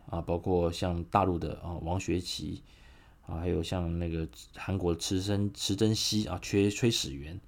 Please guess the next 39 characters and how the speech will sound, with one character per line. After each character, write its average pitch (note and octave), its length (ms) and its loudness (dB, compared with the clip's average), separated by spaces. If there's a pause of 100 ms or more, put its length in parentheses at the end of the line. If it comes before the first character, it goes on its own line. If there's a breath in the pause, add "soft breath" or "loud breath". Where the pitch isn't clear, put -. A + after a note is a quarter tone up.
(340 soft breath)
还 F2+ 140 -4
有 F2+ 80 0
像 E2+ 260 -2
台 - 140 -2
湾 F2 60 2
的 E2+ 80 -2
宇-， - 200 -10
台 F#2 120 0
湾 G2 100 2
的 F2+ 60 0
张 A#2+ 240 2
震 - 200 4 (160)
等 D2+ 200 -4
人 E2+ 260 -6
都 A2 80 4
有 F#2 60 6
在， E2+ 100 0
都 - 160 0
有 D#2+ 80 4
参 G#2 260 -2
演。 F2+ 140 -4 (600 soft breath)
那 D#3 200 8
也 C#3 120 12
有 E3 80 12
人 G#2 160 8
讲 D#2 200 0
了， D#2+ 120 -4
你 E2 340 0 (140)
这 D#3 80 4
么 B2 80 6
多 C3 100 6
大 C3+ 240 8
牌 G2 180 4
云 F2+ 220 4
集、 D#2 380 -4
影 E2 220 -2
帝 A2+ 200 2
云 F2+ 220 0
集， - 300 -8